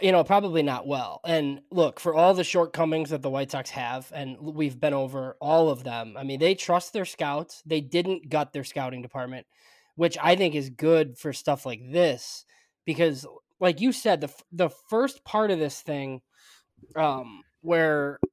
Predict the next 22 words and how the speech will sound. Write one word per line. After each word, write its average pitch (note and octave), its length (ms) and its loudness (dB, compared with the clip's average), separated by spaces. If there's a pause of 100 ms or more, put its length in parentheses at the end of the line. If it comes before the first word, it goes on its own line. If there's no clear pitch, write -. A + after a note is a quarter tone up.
(220)
you G3+ 120 2
know, E3+ 120 2
teams F3+ 320 2
are D#3+ 120 4
unhappy, C3+ 560 -2
from G3+ 160 -2
what F3+ 100 4
I've A#3 240 0
heard, F#3+ 220 -4
teams C#4+ 260 -2
are C4+ 80 0
unhappy F3+ 480 -2
because, C#3 540 -2 (360)
like, C#3 300 0
they E3+ 140 4
need F3+ 160 2
to E3 60 0
scout C#3+ 340 0
next C#3+ 320 -6
year's A#2 160 -14
players, - 560 -12 (260)
and C#3+ 420 -2